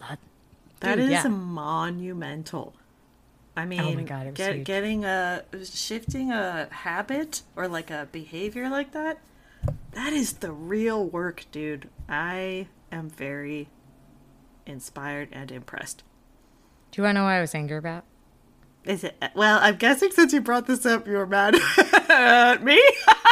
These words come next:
Speaker 1: No, I wasn't mad at you. No, no, no, no, no. Uh, thank God. Thank God.
Speaker 2: <laughs>
Speaker 1: Thank God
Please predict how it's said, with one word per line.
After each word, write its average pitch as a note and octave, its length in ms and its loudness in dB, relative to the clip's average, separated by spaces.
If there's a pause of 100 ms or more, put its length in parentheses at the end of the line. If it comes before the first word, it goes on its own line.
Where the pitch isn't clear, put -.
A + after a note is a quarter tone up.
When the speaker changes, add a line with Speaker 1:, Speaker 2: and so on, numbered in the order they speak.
(420)
Speaker 1:
No, B3 100 4
I A#3 160 8
wasn't A#3+ 240 6
mad G3 160 8
at F3+ 80 6
you. D#3+ 140 -4
No, C4 220 10
no, A#3 240 8
no, G3+ 200 2
no, F#3 160 0
no. E3 180 0
Uh, G#3 200 6
thank B3+ 380 4
God. B3 680 12 (380)
Thank A#3 240 4
God. F#3 640 8
Speaker 2:
<laughs> - 800 -20
Speaker 1:
Thank A#3 360 6 (880)
God E3+ 500 8